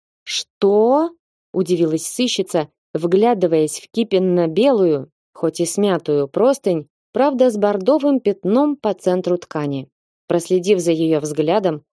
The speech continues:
Ионас чертыхнулся и скинул ткань на пол, а подушку обратно на кровать. «Значит, все-таки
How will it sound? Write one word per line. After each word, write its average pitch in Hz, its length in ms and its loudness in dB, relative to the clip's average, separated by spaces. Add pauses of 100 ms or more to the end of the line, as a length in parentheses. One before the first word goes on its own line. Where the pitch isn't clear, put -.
(120)
Ионас 247 420 2
чертыхнулся 208 1040 -2 (180)
и 233 120 0
скинул 233 480 0
ткань 226 380 0
на 185 200 0
пол, 139 240 -6 (200)
а 160 100 -4
подушку 156 640 -4 (100)
обратно 185 560 0
на 185 120 -2
кровать. 151 460 -4 (360)
«Значит, 185 720 -2 (200)
все-таки 277 600 -2